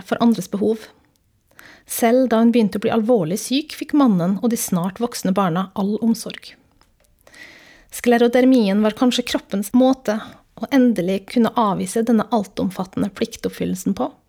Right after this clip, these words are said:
Kanskje kroppen hennes gjorde det sinnet hennes ikke klarte, og kastet av seg de ustanselige forventningene, som først var blitt pålagt barnet, og siden selvpålagt av den voksne,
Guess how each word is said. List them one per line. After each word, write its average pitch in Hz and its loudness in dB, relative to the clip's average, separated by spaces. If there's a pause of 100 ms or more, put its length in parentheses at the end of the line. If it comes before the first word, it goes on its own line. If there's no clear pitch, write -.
(1300)
Kanskje 294 2
kroppen 208 0
hennes 190 0
gjorde 226 4
det 190 2
sinnet 180 0
hennes 175 -2
ikke - -10
klarte, 208 -2 (560)
og 247 -2
kastet - -2
av 196 0
seg 185 -4 (120)
de 220 0
ustanselige 185 -2
forventningene, 196 -2 (220)
som 226 -6
først - -6
var 208 -2
blitt 220 -2
pålagt 185 -2
barnet, 190 0 (320)
og 233 -6
siden 220 0
selvpålagt - -4 (100)
av 190 2
den 180 2
voksne, 196 -6